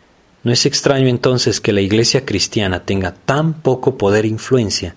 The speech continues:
en el mundo en el que vivimos. Era necesario que los hombres encargados de esta tarea pudieran juzgar las situaciones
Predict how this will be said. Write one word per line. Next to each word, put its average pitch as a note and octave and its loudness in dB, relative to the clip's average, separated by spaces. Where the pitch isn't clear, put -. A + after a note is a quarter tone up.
en G#2+ 0
el F#2+ 2
mundo G2 0
en F#2+ 0
el F2 -4
que F2+ -6
vivimos. E2 -6
Era D3 4
necesario F3+ 2
que A#2+ -2
los A2 0
hombres C#3+ 4
encargados A#2 0
de A2+ 2
esta C3+ -2
tarea F#2 0
pudieran D#3 4
juzgar D3+ 2
las D3 2
situaciones B2 -2